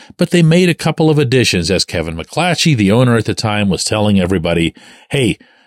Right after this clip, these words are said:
we need this stadium in order to compete, in order to contend. We need to be able to keep these players." So they signed Jason Kendall to an extension. They signed, uh, some ridiculous contracts, Pat Mears to a long-term deal,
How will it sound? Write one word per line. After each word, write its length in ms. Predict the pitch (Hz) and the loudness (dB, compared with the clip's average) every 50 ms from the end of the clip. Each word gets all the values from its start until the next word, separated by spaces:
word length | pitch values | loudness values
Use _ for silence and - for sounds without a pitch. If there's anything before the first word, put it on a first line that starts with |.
| _ _ _ _ - | _ _ _ _ -2
we 180 | 101 107 117 | 0 2 2
need 320 | 123 120 120 135 139 123 107 | 4 4 4 2 2 2 2
this 160 | 127 123 - | 0 0 0
stadium 540 | - - - 120 120 120 123 127 123 107 95 | 0 0 0 0 2 2 2 2 2 2 2
in 100 | 82 87 | 2 2
order 340 | 101 127 135 127 131 131 | 2 2 2 2 2 0
to 140 | 117 - 127 | 0 -2 -4
compete, 640 | - - - 113 90 - 139 139 127 - - - - _ _ | -4 -2 -2 -2 -2 0 0 0 0 -2 -2 -6 -12 _ _
in 160 | - 87 85 | -4 -2 0
order 300 | 95 107 127 135 131 127 | 0 2 2 2 2 0
to 140 | 120 - 120 | 0 -2 -2
contend. 600 | - - 123 104 - - 135 135 117 92 76 - - - - - - - - _ - | -2 -2 -2 -2 -2 0 0 0 0 0 -2 -4 -8 -14 -20 -20 -20 -20 -20 _ -6
We 180 | 76 98 117 120 | -2 0 2 2
need 280 | 117 120 131 135 120 | 2 4 2 2 0
to 80 | - 110 | 0 -2
be 260 | 85 101 101 110 123 | 0 2 2 2 2
able 200 | 135 131 127 120 | 2 2 0 0
to 200 | - - 85 67 | -2 -2 -4 -4
keep 400 | - - - - 156 175 - - | -6 -6 -4 0 0 0 0 0
these 320 | - 107 127 147 160 143 - | -2 0 2 2 2 2 0
players." 760 | - - 147 165 165 131 98 73 60 - - - - - - _ _ _ _ _ _ _ _ _ _ _ _ _ _ | -2 -2 0 0 2 0 0 -2 -2 -2 -2 -2 -2 -4 -6 _ _ _ _ _ _ _ _ _ _ _ _ _ _
So 180 | - - - 80 | -12 -10 -10 -10
they 140 | - - - | -10 -8 -4
signed 560 | - - 160 160 156 156 156 151 127 92 - | -2 0 2 2 2 2 2 2 0 0 0
Jason 420 | - 110 113 107 - - - 69 - | 0 0 0 0 0 -2 -6 -8 -12
Kendall 560 | - - - 175 180 170 160 170 165 160 139 - _ _ _ _ _ _ _ - | -8 -4 0 2 4 4 4 4 2 2 0 -2 _ _ _ _ _ _ _ -4
to 160 | - 143 147 | 0 2 2
an 80 | 143 135 | 2 2
extension. 760 | 123 - - - - 139 139 143 139 - - 151 143 135 117 | 0 -2 -2 -2 0 0 2 2 2 2 2 2 2 2 2
They 120 | 98 85 | 0 0
signed, 480 | 76 - - - 127 123 127 127 110 92 | 0 0 0 0 0 0 0 0 -2 -2
uh, 120 | 90 - | -4 -4
some 260 | - - - 90 73 76 | -4 -4 -4 -6 -8 -12
ridiculous 720 | 76 76 - _ - 170 170 - - 135 107 90 - - | -14 -16 -10 _ -2 -2 -2 0 0 -2 0 0 -2 -4
contracts, 640 | - - 120 117 113 - - 117 107 104 - - | -4 -4 -2 -2 -2 -2 -4 -4 -4 -4 -4 -8
Pat 360 | - - - 131 143 139 - - | -10 -8 -6 -4 -2 -2 -2 -2
Mears 480 | 85 95 110 131 131 127 123 110 - - | -2 -2 0 0 2 0 0 0 0 0
to 180 | - 120 117 | 0 0 2
a 20 | 113 | 2
long-term 720 | 107 110 117 117 113 117 117 - - 120 117 113 110 98 | 2 2 0 0 0 0 -2 -2 -2 -2 -2 -2 -2 -2
deal, 300 | 104 104 110 110 101 | 0 0 0 0 -2